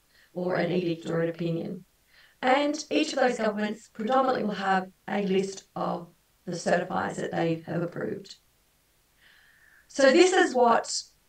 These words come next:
um, happens, and not to mention, as I said to you before, Muslim governments come out to audit us as halal certifiers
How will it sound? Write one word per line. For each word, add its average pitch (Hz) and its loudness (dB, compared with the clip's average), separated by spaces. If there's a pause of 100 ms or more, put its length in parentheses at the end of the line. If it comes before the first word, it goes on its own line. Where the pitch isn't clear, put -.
(240)
um, 208 4
happens, 285 0
and 254 -4
not 262 4
to 247 -6
mention, 247 -2
as 247 2
I 247 6
said 233 -2
to 214 -8
you 214 -4
before, 190 0 (440)
Muslim 302 2
governments 220 2
come 233 -2
out 220 2
to - -6
audit 208 2
us 190 0 (100)
as 185 2
halal 185 0
certifiers 185 -4